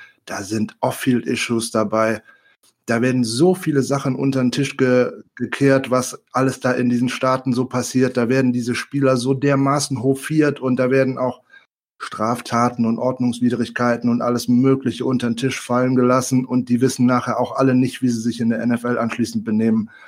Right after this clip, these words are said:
Also ich wünsche auch da, das muss jetzt nicht auf Henderson zutreffen, da habe ich noch nichts, äh, gelesen, dass er in irgendwas verwickelt ist, aber gerade Spieler von Florida oder noch schlimmer von Florida State, da sind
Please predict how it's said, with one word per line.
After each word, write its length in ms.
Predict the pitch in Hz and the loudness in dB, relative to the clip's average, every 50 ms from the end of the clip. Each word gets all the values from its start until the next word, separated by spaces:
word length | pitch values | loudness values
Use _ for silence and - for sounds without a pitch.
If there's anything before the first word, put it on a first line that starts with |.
| - - - - _ _ - - | -20 -20 -20 -20 _ _ -10 -4
Also 140 | - 120 | -2 0
ich 140 | 120 117 117 | 0 0 2
wünsche 260 | 127 143 139 - - | 2 0 0 0 -2
auch 120 | 127 113 - | -4 -4 0
da, 340 | 127 123 127 127 120 - - - - | 0 2 2 2 0 -2 -6 -8 -8
das 160 | 120 - - | -4 0 2
muss 140 | 160 156 156 | 2 4 2
jetzt 160 | 135 - 151 | 2 2 0
nicht 160 | 156 139 - | 0 0 0
auf 180 | 123 127 - 151 | -2 -2 0 0
Henderson 320 | 160 165 160 151 143 147 | 2 2 2 2 0 -2
zutreffen, 600 | 143 - 160 151 147 - 151 147 143 147 143 139 | 0 0 0 0 2 0 0 0 0 0 -2 0
da 40 | 131 | 0
habe 160 | 131 135 139 | 0 -2 -2
ich 80 | 131 - | -2 -2
noch 220 | 139 135 - - | -2 -2 -2 -2
nichts, 480 | 123 123 131 139 139 - - - - - | -2 -2 0 -2 -2 -4 -8 -14 -12 -8
äh, 260 | 120 123 123 123 127 | -4 -2 -2 -2 -2
gelesen, 680 | 127 131 123 135 139 147 139 135 147 143 135 - - _ _ _ _ _ _ _ _ _ _ _ - - - 165 160 120 | 0 2 4 4 4 4 2 2 0 0 -2 -4 -8 _ _ _ _ _ _ _ _ _ _ _ -20 -20 -20 -20 -20 -6
dass 180 | - 127 123 - | -4 -4 -4 0
er 220 | 139 139 135 139 | 2 2 2 2
in 80 | 139 135 | 2 0
irgendwas 380 | 135 135 139 139 135 135 131 | 0 0 0 2 2 0 0
verwickelt 420 | - 135 120 135 139 139 139 123 131 | 0 0 0 0 0 0 0 0 0
ist, 260 | 139 131 - - - - - - - - - | 0 0 -2 -6 -14 -16 -18 -18 -20 -20 -16
aber 160 | - 113 120 113 | -6 -6 -4 -2
gerade 300 | - 127 135 143 147 135 | 0 0 2 2 2 0
Spieler 520 | - - - 143 139 135 131 127 117 - - - - - _ _ _ _ | 0 -2 -2 -2 0 2 0 0 -2 -6 -10 -20 -20 -20 _ _ _ _
von 400 | - 131 127 127 127 123 117 - | -4 -2 0 2 0 0 -2 -4
Florida 440 | - 131 135 135 131 127 123 120 120 | -2 2 2 4 4 2 2 0 0
oder 120 | 120 117 | 0 2
noch 180 | 120 131 131 - | 2 2 2 0
schlimmer 260 | - 135 131 131 123 | 2 2 2 2 2
von 180 | - 127 120 113 | 0 -2 -2 -2
Florida 380 | 117 120 127 123 117 120 117 | 0 0 0 2 0 0 -2
State, 440 | 117 - 127 123 131 131 127 131 - - _ | -4 -2 0 0 0 0 -2 -4 -10 -14 _
da 160 | - 117 117 | -6 -4 -4
sind 360 | 110 120 123 120 120 117 - | -2 -2 0 0 0 -2 -4